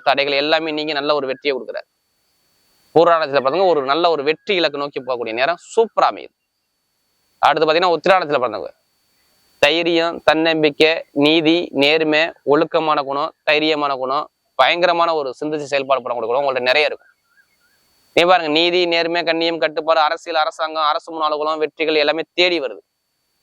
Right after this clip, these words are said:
இப்ப இடம் வாங்குறது, வீடு கட்டுறது, வண்டி வாங்குறது, வாகனம் வாங்குறது, வெளிநாடு போறது, வெளியூர் போறது, படிப்புகளில் ஒரு மாற்றம் பார்க்கறது, தொழில்ல ஒரு மாற்றம் பார்க்கற ஒரு அமைப்பு, ஒரு உயர்ந்த இடத்துக்கு போகக்கூடிய தகுதி உங்க பக்கம் தேடி வருது பாருங்க. அதாவது இந்த உத்திராடத்துல பிறந்தவங்க உலகை ஆளக்கூடிய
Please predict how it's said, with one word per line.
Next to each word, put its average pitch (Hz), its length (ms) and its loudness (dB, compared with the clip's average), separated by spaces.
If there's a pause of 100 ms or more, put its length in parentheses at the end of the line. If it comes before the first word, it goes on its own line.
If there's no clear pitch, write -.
இப்ப 147 180 2
இடம் 170 180 2
வாங்குறது, 160 360 0
வீடு 165 180 2
கட்டுறது, 151 320 0
வண்டி 156 240 -2
வாங்குறது, 151 300 -4
வாகனம் 156 280 0
வாங்குறது, 147 260 -8
வெளிநாடு 156 340 -4
போறது, 143 220 -6
வெளியூர் 160 300 -2
போறது, 143 160 -4 (100)
படிப்புகளில் 160 520 0
ஒரு 139 140 -6
மாற்றம் 147 260 -2
பார்க்கறது, 147 200 -4 (120)
தொழில்ல 165 300 2
ஒரு 139 160 -8
மாற்றம் 143 280 -2
பார்க்கற 131 220 -6
ஒரு 131 100 0
அமைப்பு, 139 280 -4 (480)
ஒரு 139 100 4 (100)
உயர்ந்த 190 380 2
இடத்துக்கு 151 300 -8
போகக்கூடிய 135 260 -4 (240)
தகுதி 190 360 2
உங்க 151 200 0
பக்கம் 160 220 -4 (240)
தேடி 185 260 4
வருது 117 220 -4
பாருங்க. - 200 -8 (760)
அதாவது 151 280 4
இந்த 151 180 4
உத்திராடத்துல 175 600 2
பிறந்தவங்க 143 420 2
உலகை 170 280 2 (100)
ஆளக்கூடிய 135 360 -6